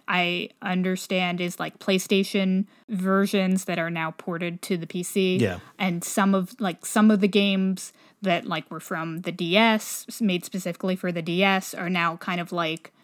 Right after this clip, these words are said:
Speaker 1: not games so much as, like, movies you can watch that are
Speaker 2: Yeah.
Speaker 1: included in the package.
Speaker 2: So probably the next thing you're gonna do after Kingdom Hearts two is three fifty-eight over two days.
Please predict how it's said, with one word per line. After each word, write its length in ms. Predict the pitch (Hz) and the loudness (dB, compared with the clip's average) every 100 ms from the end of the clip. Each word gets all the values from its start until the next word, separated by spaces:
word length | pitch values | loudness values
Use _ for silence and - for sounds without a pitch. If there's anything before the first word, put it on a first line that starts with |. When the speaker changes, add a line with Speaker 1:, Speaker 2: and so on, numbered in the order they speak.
| _ _ 196 | _ _ -2
Speaker 1:
not 260 | 190 202 | 0 0
games 480 | 185 185 208 202 208 | -2 0 2 2 0
so 160 | - 185 | -2 -2
much 260 | 175 - | -2 -4
as, 180 | 180 - | -6 -4
like, 200 | 175 175 | -6 -2
movies 500 | 185 202 202 208 190 | 2 4 6 4 4
you 80 | 202 | 0
can 220 | 185 180 170 | 0 -2 0
watch 580 | 190 208 208 - - - - | 2 2 0 -6 -6 -8 -2
that 200 | 214 214 | 4 6
are 100 | 214 | 8
Speaker 2:
Yeah. 220 | 214 147 240 | 10 12 10
Speaker 1:
included 180 | 226 | 8
in 80 | 220 | 6
the 60 | 220 | 6
package. 680 | 240 226 233 247 226 220 - - | 6 4 4 2 2 -4 -8 -6
Speaker 2:
So 180 | - 156 | 4 6
probably 300 | 139 180 190 | 10 10 10
the 100 | 165 | 10
next 240 | 143 139 - | 10 6 6
thing 120 | 147 | 6
you're 120 | 131 | 8
gonna 180 | 123 117 | 6 6
do 200 | 120 110 | 6 6
after 280 | 110 - 110 | 4 2 0
Kingdom 340 | 123 113 101 | 2 4 4
Hearts 280 | 107 98 - | 2 0 0
two 200 | 120 104 | 2 4
is 140 | 95 | 2
three 180 | - 120 | 2 2
fifty-eight 440 | 113 110 113 107 | 4 2 2 4
over 180 | 107 95 | 4 2
two 160 | 90 110 | 0 0
days. 460 | 104 117 139 - | 4 4 2 0